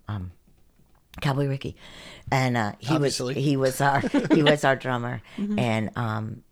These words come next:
Speaker 1: and he was doing dope.
Speaker 2: Mm.
Speaker 1: And for, we started snorting dope with Cowboy Ricky. And he was also dying of aids, 'cause it was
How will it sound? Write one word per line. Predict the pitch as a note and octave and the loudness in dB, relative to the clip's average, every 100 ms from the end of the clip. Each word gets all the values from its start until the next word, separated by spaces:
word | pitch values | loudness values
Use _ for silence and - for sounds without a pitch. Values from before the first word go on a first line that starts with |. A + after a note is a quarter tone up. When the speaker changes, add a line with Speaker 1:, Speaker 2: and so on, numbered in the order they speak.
| _ | _
Speaker 1:
and | A2+ G#2+ - | -6 -6 -6
he | G#2 B2 | -8 -6
was | A2+ | -6
doing | - G2 | -8 -10
dope. | F#2 F#2 - - _ - | -10 -12 -14 -20 _ -8
Speaker 2:
Mm. | G#3+ A#2 A2+ A2+ | -4 -2 -4 -4
Speaker 1:
And | G#2+ G2 G2 G2 A2+ - _ | -4 -4 -4 -6 -10 -18 _
for, | - A#2+ A2 | -6 -2 -2
we | G#2+ | -4
started | A#2 A2 G2+ - | -6 -6 -6 -6
snorting | G2 F#2 F#2 | -6 -6 -6
dope | G2 F#2+ - - | -6 -8 -14 -12
with | G#2+ - | -12 -8
Cowboy | G#2 F#2+ | -8 -6
Ricky. | F#2+ - F#2 - - - | -8 -10 -14 -14 -20 -10
And | A2 B2 | -4 -2
he | |
was | A#2+ A2+ | -2 -4
also | G#2 G2 | -6 -6
dying | G2 F#2+ | -6 -6
of | F#2 | -6
aids, | F2+ F#2 - - _ - | -8 -10 -16 -20 _ -10
'cause | A2 | -8
it | G2 | -8
was | - | -8